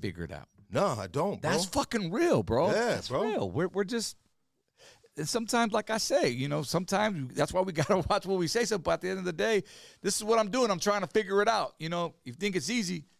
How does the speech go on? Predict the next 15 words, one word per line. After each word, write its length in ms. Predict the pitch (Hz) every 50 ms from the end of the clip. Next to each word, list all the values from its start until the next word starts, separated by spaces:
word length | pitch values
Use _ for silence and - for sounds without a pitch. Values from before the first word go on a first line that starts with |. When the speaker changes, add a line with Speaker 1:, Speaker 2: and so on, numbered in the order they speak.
| _ _ _
Speaker 1:
get 160 | - 147 135 -
your 100 | 160 180
own 120 | 190 180
platform 500 | - 151 151 135 120 101 - 120 110 98
and 80 | 98 -
see 120 | - 120
how 160 | 110 98 98
easy 360 | 92 92 87 82 78 80 78
it 80 | 76 69
is. 160 | 71 - - _
You 120 | - 98 98
know 80 | 104
what 60 | 107 104
I'm 80 | 104
saying? 300 | 101 110 110 110 107 107